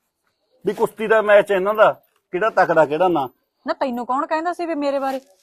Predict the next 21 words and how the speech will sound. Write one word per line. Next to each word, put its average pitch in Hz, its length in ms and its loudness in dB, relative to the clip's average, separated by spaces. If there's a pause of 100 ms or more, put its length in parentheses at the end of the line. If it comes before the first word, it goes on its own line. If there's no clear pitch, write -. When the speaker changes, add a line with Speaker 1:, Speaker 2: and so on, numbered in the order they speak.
(260)
Speaker 1:
ਮੈਂ 127 240 -8
ਤਾਂ 151 140 -6
ਕਈ 139 240 -8
ਜਣਿਆਂ 127 220 -8
ਤੋਂ 117 160 -14
ਸੁਣ 110 180 -16
ਲਿਆ 135 100 -8
ਪਿੰਡ 127 200 -14
ਦੇ 123 60 -10
ਵਿੱਚ, 123 180 -14
ਉਹ 131 140 -10
ਦੇਖ 127 120 -10
ਲੈ 135 120 -4
ਆਪਣਾ 131 200 -10
ਨਾਥ 120 340 -10
ਆ 117 60 -6
ਜਿਹੜਾ 135 180 -4
ਉਹ 131 180 -8 (1400)
ਲੱਛੂ 170 280 -8
ਕਾ, 202 320 4
Speaker 2:
ਹਾਂ। 254 280 -2